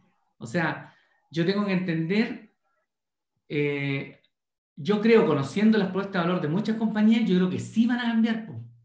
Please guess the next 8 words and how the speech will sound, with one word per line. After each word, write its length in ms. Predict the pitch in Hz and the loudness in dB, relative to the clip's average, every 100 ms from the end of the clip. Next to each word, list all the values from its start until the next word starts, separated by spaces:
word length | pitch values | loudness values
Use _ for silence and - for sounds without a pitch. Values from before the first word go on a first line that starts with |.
| _ | _
Tienen 280 | 208 285 302 | 0 2 0
que 80 | 262 | 0
cambiar. 520 | 233 226 185 - _ _ _ _ _ _ _ _ _ _ _ - | 0 -2 -4 -12 _ _ _ _ _ _ _ _ _ _ _ -8
Porque, 720 | 151 - 160 147 151 - _ | -6 0 2 2 -2 -10 _
¿dónde 320 | 202 247 233 | 0 2 2
pongo 240 | 254 247 226 | 2 0 0
el 100 | - | 0
foco? 580 | 233 220 120 113 - | -2 -2 -4 -6 -10